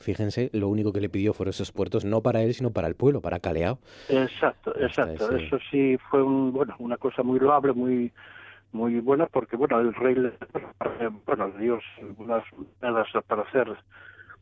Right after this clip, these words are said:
Speaker 2: unas monedas de oro o de plata, no me acuerdo, y, bueno, dice que durante el, el trayecto de retorno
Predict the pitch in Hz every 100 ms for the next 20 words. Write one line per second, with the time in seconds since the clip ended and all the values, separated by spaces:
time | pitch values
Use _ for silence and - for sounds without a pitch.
0 | - 131 110 120 117 107 120 156 123 110
1 | 104 - 156 - 95 113 110 - 147 139
2 | 135 139 135 165 131 123 - 139 135 123
3 | 127 123 117 123 113 117 110 107 110 113
4 | - 117 139 - 139 127 117 127 - 123
5 | -